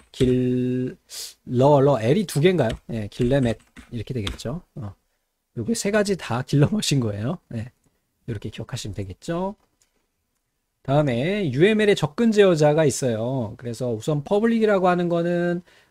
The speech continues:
어, 어떤 클래스 단위로 봤을 때 전체 클래스에서 접근할 수 있는 거예요. 그치?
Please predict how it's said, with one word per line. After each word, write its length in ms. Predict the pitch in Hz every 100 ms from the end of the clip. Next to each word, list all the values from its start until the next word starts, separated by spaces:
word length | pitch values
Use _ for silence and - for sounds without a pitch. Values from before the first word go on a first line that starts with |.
| -
어, 200 | 113 101
어떤 260 | 127 165 143
클래스 540 | 226 247 240 - 220
단위로 360 | 160 131 160 170
봤을 360 | 107 - 120
때 320 | 110 170 123 - _ _
전체 480 | - 127 156 151 214
클래스에서 760 | 214 - 220 220 - 180 156 165
접근할 400 | 135 - 151 175
수 140 | 143
있는 200 | 113 135
거예요. 200 | 110 135 _ _ _ _
그치? 300 | 131 151 180